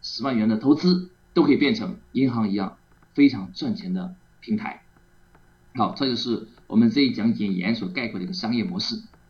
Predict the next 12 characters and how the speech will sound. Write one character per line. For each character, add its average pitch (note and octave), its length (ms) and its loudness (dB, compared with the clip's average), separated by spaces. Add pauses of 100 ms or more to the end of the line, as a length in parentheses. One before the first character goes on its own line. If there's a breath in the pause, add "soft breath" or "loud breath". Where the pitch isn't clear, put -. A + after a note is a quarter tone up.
(960)
那 G3 100 4
么 - 360 4 (280)
又 - 140 4
进 D3 180 2
入 B2 120 2
我 F#2+ 40 -2
们 F#2+ 160 0
的 F#2 140 -2
作 B2+ 180 -2
业 A2 140 2
环 G#2+ 180 0
节， F#2 340 -4